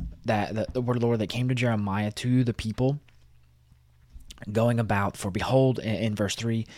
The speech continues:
"Days are coming, declares the Lord, when I will restore the fortunes of my people Israel and Judah. The Lord says, I will also bring them back to the land that I gave to their forefathers, and they shall possess it."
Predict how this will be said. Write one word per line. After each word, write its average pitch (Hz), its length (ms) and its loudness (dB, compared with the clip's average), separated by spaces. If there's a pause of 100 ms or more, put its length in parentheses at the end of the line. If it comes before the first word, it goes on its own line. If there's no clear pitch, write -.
(1300)
"Days 147 360 10
are 156 100 8
coming, 139 360 4
declares 110 400 4
the 110 80 2
Lord, 104 300 4
when 101 180 0
I 101 120 4
will 113 140 4
restore 117 400 0
the 110 120 0
fortunes 113 420 -4
of 95 80 -6
my 92 160 -2
people 98 320 -6
Israel 110 340 0
and 92 160 -2
Judah. 120 360 2
The 117 80 -2
Lord 123 180 2
says, 127 180 -2
I 95 100 0
will 95 140 0
also 104 240 0
bring 104 260 -2
them 101 180 -2
back 98 220 -2
to - 100 -8
the 98 80 -2
land 101 320 0
that 95 80 -2
I 85 140 -2
gave 104 480 0
to 90 80 -4
their 85 120 -4
forefathers, 131 840 4 (360)
and 101 220 -4
they 110 160 4
shall 95 380 2 (100)
possess 104 560 -2
it." 123 160 -2